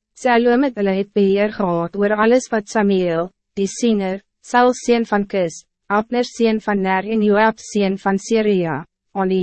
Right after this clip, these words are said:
Here gewy het en oor alle ander items wat gewy is. Die Jesher groep, Kenania en sy familie, het allerlei soorte werk buiten die tempel gedoen,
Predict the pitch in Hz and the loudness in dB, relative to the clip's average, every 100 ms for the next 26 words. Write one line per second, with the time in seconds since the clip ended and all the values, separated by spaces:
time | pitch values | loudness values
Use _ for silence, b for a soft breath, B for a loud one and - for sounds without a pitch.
0 | 180 196 240 240 226 175 175 175 180 170 | 2 2 0 -2 -4 -2 -2 -2 -6 -8
1 | - 185 202 220 240 196 214 226 202 202 | -8 -6 -2 -2 0 0 0 0 0 0
2 | 208 196 - 165 160 - 175 175 - 185 | -2 -4 -4 -4 -4 -6 -8 -8 -6 -6
3 | 180 175 175 185 196 - _ _ _ _ | -4 -6 -8 -10 -14 -20 _ _ _ _
4 | _ _ _ - 214 220 220 233 220 - | _ _ _ -4 2 2 2 0 -2 -6
5 | 226 240 _ - 240 233 220 196 175 170 | -6 -6 _ -2 2 2 2 0 0 -2
6 | 196 196 226 202 175 175 175 170 185 _ | -4 -2 -4 -2 0 0 0 -2 -4 _
7 | _ _ - 185 - 208 226 226 233 247 | _ _ -8 -8 -2 2 2 4 2 0
8 | - 233 240 262 190 175 170 - 180 196 | 2 0 0 -4 0 0 -2 -4 -2 -2
9 | 226 214 190 185 185 185 190 - 196 170 | -2 -4 -2 -4 0 0 0 -4 -6 -4
10 | 165 170 | -2 -4